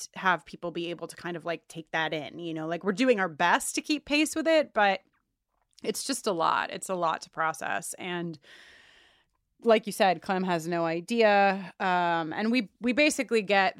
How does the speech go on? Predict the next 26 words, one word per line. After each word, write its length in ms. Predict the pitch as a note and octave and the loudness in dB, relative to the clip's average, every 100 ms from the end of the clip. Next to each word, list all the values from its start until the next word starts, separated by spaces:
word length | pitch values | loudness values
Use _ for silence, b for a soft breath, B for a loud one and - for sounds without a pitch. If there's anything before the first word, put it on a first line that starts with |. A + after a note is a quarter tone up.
| F3 | -6
this 320 | F3+ E3 - | -4 -4 -8
whole 840 | - G#3 F#3+ F#3 F3+ E3+ E3 E3 F#3 _ _ _ _ _ - | -6 0 2 4 2 2 0 -2 -6 _ _ _ _ _ 2
arc 380 | F#3+ E3+ - | 4 4 -2
from 260 | - G3 F3 | -10 -6 -6
Spike 520 | - - - - _ - | -6 -6 -6 -6 _ -8
of, 220 | F#3+ E3+ | -8 -2
like, 240 | D#3+ D#3 - | -2 -2 -4
it's 200 | F#3+ - | -8 -8
the 80 | |
chip. 480 | F#3 - A3+ G#3+ - - _ - | -10 0 4 4 2 -20 _ -2
It 180 | A3 | 0
won't 380 | G#3+ A#3+ C4 G3+ | 2 2 2 2
be 180 | B3+ B3 A#3 | -2 0 2
echoing 500 | C4 C4 B3 A#3 G#3+ | 2 2 0 0 2
what 200 | G3+ F#3+ | 0 0
we 160 | F#3+ | -6
basically 680 | E3+ G#3+ G#3 G#3+ A3 G3 F#3+ | -4 0 0 0 -4 -4 -2
heard 240 | F#3+ F3+ | 0 -2
Buffy 320 | E3 E3 E3+ | 0 0 -2
say 160 | E3+ E3+ | -6 -6
to 80 | E3 | -6
Spike 420 | - G3 F#3+ F#3 | -2 2 0 0
earlier 340 | - F3 F3 E3+ | -6 -4 -4 -4
in 120 | E3 | -6
the 100 | E3+ | -8
season. 640 | - G#3+ G#3+ G3 G3 F#3+ | -8 -4 -2 0 -2 -2